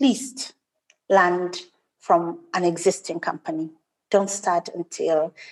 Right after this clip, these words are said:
you have talked to someone, and not just talk to them, walk their journey, stay, stay in their space. If you have to do it for free, do it. It's worth it.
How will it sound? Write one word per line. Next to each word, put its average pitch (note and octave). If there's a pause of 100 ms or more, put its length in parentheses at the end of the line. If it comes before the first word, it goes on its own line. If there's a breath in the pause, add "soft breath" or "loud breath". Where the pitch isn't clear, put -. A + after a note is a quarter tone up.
(140 loud breath)
you E3+
have -
talked -
to F#3
someone, D#3 (300 loud breath)
and E3
not G#3
just -
talk -
to E3+
them, E3 (520)
walk G3
their E3
journey, D#3+ (680)
stay, G#3+
stay G#3+
in G3
their F3
space. - (800)
If -
you G3+
have G#3+
to A3+
do F#3+
it F#3+
for E3+
free, A#3
do F#3+
it. F#3 (460)
It's -
worth F3
it. -